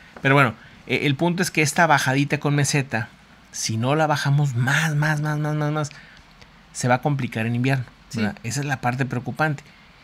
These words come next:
Speaker 1: Ese es, eh, la, el pronóstico, por ejemplo, de la Universidad de Washington para Estados Unidos, que están atorados en treinta y tantos mil casos todos los días. Treinta y tantos mil casos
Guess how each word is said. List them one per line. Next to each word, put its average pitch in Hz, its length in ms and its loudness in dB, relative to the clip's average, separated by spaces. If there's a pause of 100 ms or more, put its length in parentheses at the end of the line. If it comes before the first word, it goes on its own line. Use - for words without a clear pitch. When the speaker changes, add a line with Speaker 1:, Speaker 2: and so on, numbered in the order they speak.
(200)
Speaker 1:
Ese 190 400 2
es, - 240 0 (200)
eh, 113 360 -6
la, 110 140 -2
el 123 180 -4
pronóstico, 135 720 0
por 120 140 -6
ejemplo, 113 340 -2
de 127 60 0
la 117 60 0
Universidad 104 380 -2
de 117 40 0
Washington 113 480 -2
para 98 220 -2
Estados 110 440 -4
Unidos, 143 400 0 (1200)
que 117 80 0
están 165 240 0
atorados 180 520 2
en 151 100 0
treinta 120 340 0
y 110 40 -2
tantos 113 360 -4
mil 147 260 0
casos 190 460 -4
todos 135 200 0
los 156 120 0
días. 214 340 0
Treinta 139 320 2
y 123 40 -2
tantos 120 300 -4
mil 185 160 -2
casos 185 420 -2